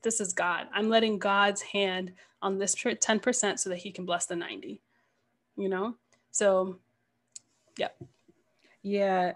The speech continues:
Speaker 2: I have to just say, you know, we did have that conversation and I think literally, I'm pointing my pen. <laughs> I think literally when I started back tithing after we spoke,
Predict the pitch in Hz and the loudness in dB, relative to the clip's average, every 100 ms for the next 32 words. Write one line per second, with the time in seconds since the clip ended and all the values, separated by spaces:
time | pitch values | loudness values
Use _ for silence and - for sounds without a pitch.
0 | - 196 226 240 220 214 202 196 185 175 | 2 4 4 4 2 2 0 2 0 0
1 | 185 180 180 170 170 165 170 196 180 165 | -4 -2 0 2 2 -2 -4 -4 -4 -2
2 | 180 185 190 196 180 175 - 185 180 180 | -2 -2 -2 -2 0 -2 0 -2 -2 -4
3 | 180 185 196 190 190 190 - _ - 185 | -4 -4 -2 0 0 -4 -18 _ -2 2
4 | 202 254 240 185 175 185 190 185 165 151 | 4 4 2 2 2 4 4 2 2 0
5 | 143 147 147 _ _ _ _ - 180 - | 0 -2 -6 _ _ _ _ -4 -4 0
6 | 196 175 156 147 202 160 - - 539 - | 2 2 0 -2 0 2 2 6 4 6
7 | - - - - 254 269 220 214 220 220 | 0 2 2 2 4 4 4 2 2 2
8 | 202 190 180 175 175 - - _ _ _ | 2 2 2 0 -2 -8 -20 _ _ _
9 | _ _ _ _ _ _ _ _ _ - | _ _ _ _ _ _ _ _ _ 0
10 | 190 180 180 - 190 190 196 175 160 156 | 4 6 4 4 4 4 2 0 2 2
11 | 170 - - 165 180 190 214 226 233 226 | 0 -4 -2 0 2 0 -2 -2 -6 -8
12 | _ _ - 170 - 180 175 170 - 165 | _ _ -4 -4 -2 0 0 -2 -2 0
13 | 175 214 214 | 0 -2 -8